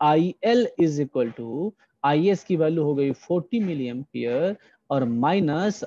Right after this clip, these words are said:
आईजेड। अब मेरा क्वेश्चन ये है कि आईएल को रेंज निकालना है कि आईएल की कम से कम और ज्यादा से ज्यादा वैल्यू क्या होगी।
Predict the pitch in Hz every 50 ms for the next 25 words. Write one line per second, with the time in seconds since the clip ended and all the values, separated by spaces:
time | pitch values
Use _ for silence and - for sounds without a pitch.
0 | - 135 120 117 120 120 120 - - 117 - - - _ _ _ _ _ _ _
1 | _ - 202 190 - - _ _ _ _ _ _ - - 190 - - - 190 185
2 | 156 - _ _ - 180 180 196 180 151 - - 185 165 - 214 208 185 175 160
3 | 123 113 123 151 196 - - _ _ _ - 180 - - 147 156 170 180 190 208
4 | 240 247 247 214 - 240 254 254 220 - - 185 - - 196 226 226 185 175 185
5 | 147 131 110 104 110 117 120 127 120 135 - - 147 160 175 208 214 214 185 -
6 | 220 226 233 233 240 240 233 185 - - 190 190 196 180 - 233 220 233 240 240
7 | 220 165 170 180 185 175 185 180 185 156 151 151 156 139 - 139 120 113 104 104
8 | 101 110